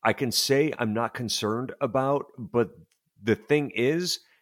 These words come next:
they got a couple of rookies out there. You don't know what you're gonna get out of them. And if they're good enough to be on the field, perhaps there's something to them.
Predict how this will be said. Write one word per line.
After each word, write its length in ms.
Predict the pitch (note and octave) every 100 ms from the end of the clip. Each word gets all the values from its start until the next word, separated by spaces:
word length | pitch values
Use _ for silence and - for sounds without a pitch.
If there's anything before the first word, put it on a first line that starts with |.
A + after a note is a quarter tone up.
| _
they 100 | A2
got 160 | C#3+ C#3
a 40 |
couple 280 | - E3 D#3+
of 80 | C3+
rookies 440 | D#3+ F3+ G#2+ E2
out 220 | D2+ C2+
there. 260 | - C2+ C2+ _ _ _ _
You 200 | A2+ C3+
don't 300 | A#2+ D#3 D3
know 180 | C3+ C#3+
what 300 | C#3 C3 A2+
you're 120 | A#2
gonna 180 | A#2 G#2
get 220 | E2 A2+ -
out 160 | D#2+
of 120 | D2+ C2+
them. 300 | D2 C2+ B1
And 260 | G#2+ G#2 G#2+ A2+
if 140 | -
they're 100 | G2+
good 220 | D#2 B2+
enough 240 | D#3 C#3+ -
to 80 | A2
be 140 | B2
on 100 | A#2+
the 80 | G#2+
field, 480 | - A2+ D3+ E3 C#3+ _ _ _ _
perhaps 460 | - - A2+ - -
there's 200 | G#2 -
something 300 | A#2 G#2+ G2+
to 180 | - F2
them. 160 | G1+